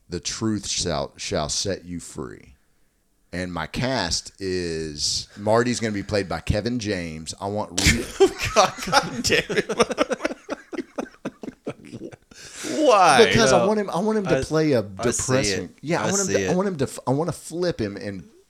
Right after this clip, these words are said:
Speaker 1: like, when you ever see Patton Oswalt play, like, that in the, um, in The Fan. I think it's The Fan.
Speaker 2: Yes. Yes.
Speaker 1: Like, he,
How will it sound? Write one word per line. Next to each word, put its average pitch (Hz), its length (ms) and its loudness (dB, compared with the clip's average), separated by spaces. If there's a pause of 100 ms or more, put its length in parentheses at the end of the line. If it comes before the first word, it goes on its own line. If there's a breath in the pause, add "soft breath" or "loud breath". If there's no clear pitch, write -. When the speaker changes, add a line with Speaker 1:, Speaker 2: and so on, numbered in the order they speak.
(220)
Speaker 1:
like, 120 320 0
when 120 300 -2
you 143 200 -2
ever 151 120 -2
see 123 140 -2
Patton 101 300 -2
Oswalt 90 580 -2 (120)
play, 87 680 -2
like, 87 420 -4 (540 soft breath)
that 92 180 -4
in 98 220 -6
the, 90 240 -2
um, 82 380 -8
in 101 160 -8
The 82 80 -8
Fan. 92 640 -6
I - 40 -12
think 120 180 -8
it's - 120 -10
The - 100 -18
Fan. - 220 -10
Speaker 2:
Yes. 135 640 2
Yes. 160 720 -4
Speaker 1:
Like, 117 300 -2
he, 139 140 -2